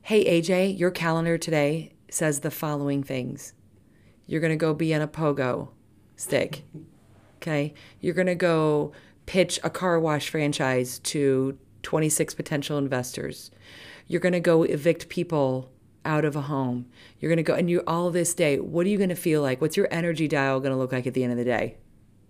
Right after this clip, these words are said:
Speaker 2: Probably not awesome.
Speaker 1: Right. It's gonna suck.
Speaker 2: Yeah.
Speaker 1: So then, you do that day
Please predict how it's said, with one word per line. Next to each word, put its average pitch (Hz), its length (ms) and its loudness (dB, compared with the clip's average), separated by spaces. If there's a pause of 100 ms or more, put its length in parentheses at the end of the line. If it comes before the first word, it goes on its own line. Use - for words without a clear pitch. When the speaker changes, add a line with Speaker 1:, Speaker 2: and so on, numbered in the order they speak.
(320)
Speaker 2:
Probably 165 300 -16
not 113 300 -14
awesome. - 360 -18 (460)
Speaker 1:
Right. 131 420 -6 (1500)
It's - 80 -20
gonna 143 160 -8
suck. - 600 -4 (280)
Speaker 2:
Yeah. 170 220 -12 (720)
Speaker 1:
So - 160 -10
then, 160 520 -2 (1700)
you 180 140 -4
do 180 140 0
that 156 260 0
day 156 500 0